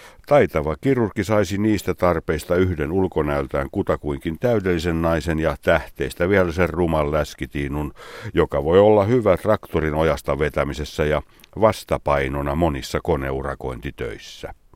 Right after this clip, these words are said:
Tai sitten vain istuu pöydän ääressä ja vastaa naiskuulijoiden äkäisiin puheluun, että eikö sillä jallun sovinismilla ja naisten pilkkaamisella ja esineellistämisellä ole mitään rajaa.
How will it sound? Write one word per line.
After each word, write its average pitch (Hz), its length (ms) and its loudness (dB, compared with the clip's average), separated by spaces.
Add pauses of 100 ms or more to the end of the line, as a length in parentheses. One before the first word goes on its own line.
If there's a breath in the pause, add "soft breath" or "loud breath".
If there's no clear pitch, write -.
(1500 loud breath)
Tai 85 160 4
sitten 82 340 -2
vain 85 180 6
istuu 85 340 -2
pöydän 76 400 2
ääressä 73 360 -2
ja 71 140 0
vastaa 73 380 -2
naiskuulijoiden 71 800 -4
äkäisiin 76 460 -2
puheluun, 76 480 0
että 71 220 -6
eikö 69 200 -6
sillä 71 280 -2
jallun 73 440 0
sovinismilla 71 760 -2
ja 73 140 -2
naisten 71 460 -4
pilkkaamisella 71 880 -4
ja 73 180 0
esineellistämisellä 73 1300 -2
ole 76 280 -2
mitään 69 480 -6
rajaa. 62 540 -6